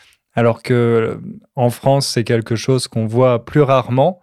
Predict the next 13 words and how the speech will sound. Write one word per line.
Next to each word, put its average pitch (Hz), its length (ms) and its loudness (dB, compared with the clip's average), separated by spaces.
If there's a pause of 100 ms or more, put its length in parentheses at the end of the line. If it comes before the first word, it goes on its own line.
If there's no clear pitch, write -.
(800)
Donc, 127 200 2
c'est - 140 0
un 151 120 4
peu 180 180 4
comme 160 180 2
si 165 160 -2
on 160 140 2
avait 143 240 4
un 139 160 0
espèce, 143 600 -4
une 135 160 0
espèce 139 440 -2
d'uniforme 147 1120 0